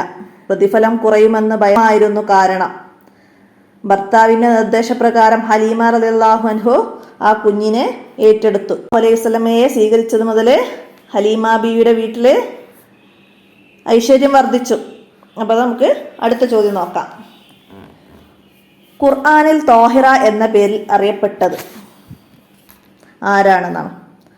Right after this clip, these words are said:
ഖദീജ റളിയല്ലാഹു അൻഹയാണ് ഖുർആനിൽ തോഹിറ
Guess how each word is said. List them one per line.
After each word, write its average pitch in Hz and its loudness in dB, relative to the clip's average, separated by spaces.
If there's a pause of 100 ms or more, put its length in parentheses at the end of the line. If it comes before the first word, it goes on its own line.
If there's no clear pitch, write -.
(260)
ഖദീജ 202 -2 (160)
റളിയല്ലാഹു 208 2 (100)
അൻഹയാണ് 185 -6 (160)
ഖുർആനിൽ 190 -6 (120)
തോഹിറ 190 0